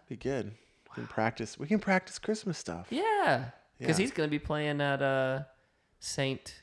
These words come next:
Speaker 2: what is it in Benicia? Doesn't he play guitar?
Speaker 1: Saint Dom's.
Speaker 2: Saint Dom's. Yeah, yeah.
Speaker 1: Yeah.
Speaker 2: Yeah, we'll
Speaker 1: Yeah,
Speaker 2: practice
Speaker 1: he's
Speaker 2: our, our
Speaker 1: good.
Speaker 2: music together. Anyway. <laughs>
Speaker 1: No,
Speaker 2: Who
Speaker 1: this
Speaker 2: are we
Speaker 1: is, this
Speaker 2: inviting
Speaker 1: is
Speaker 2: this
Speaker 1: actually
Speaker 2: year?
Speaker 1: really good conversation
Speaker 2: Yes.
Speaker 1: to hear. I, I think this is good for you to hear this, everyone, and to be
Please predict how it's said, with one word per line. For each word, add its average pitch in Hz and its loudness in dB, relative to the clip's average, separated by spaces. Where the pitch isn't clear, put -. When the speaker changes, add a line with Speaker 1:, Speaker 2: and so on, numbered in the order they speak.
Speaker 2:
what 117 -6
is 113 -6
it - -8
in 120 -6
Benicia? 120 -8
Doesn't 135 -4
he 135 -2
play 135 0
guitar? 127 0
Speaker 1:
Saint 131 2
Dom's. 139 4
Speaker 2:
Saint 139 -4
Dom's. 117 -2
Yeah, 143 -4
yeah. 131 -2
Speaker 1:
Yeah. 139 2
Speaker 2:
Yeah, 156 -2
we'll 143 4
Speaker 1:
Yeah, 123 2
Speaker 2:
practice 147 2
Speaker 1:
he's 123 -2
Speaker 2:
our, 135 4
our 131 2
Speaker 1:
good. 127 2
Speaker 2:
music 135 0
together. 113 -2
Anyway. 135 8
<laughs> - -12
Speaker 1:
No, 196 12
Speaker 2:
Who 185 12
Speaker 1:
this 214 12
Speaker 2:
are 214 12
we 208 12
Speaker 1:
is, - 12
this - 12
Speaker 2:
inviting 185 12
Speaker 1:
is 196 10
Speaker 2:
this - 12
Speaker 1:
actually 165 12
Speaker 2:
year? 165 10
Speaker 1:
really 165 12
good 156 8
conversation 151 8
Speaker 2:
Yes. 113 4
Speaker 1:
to 117 8
hear. 131 8
I, 90 2
I 113 4
think 131 0
this 127 0
is 120 -2
good 117 0
for - -2
you 113 2
to 107 0
hear 110 0
this, 104 -2
everyone, 90 -2
and 95 -4
to 92 0
be 120 4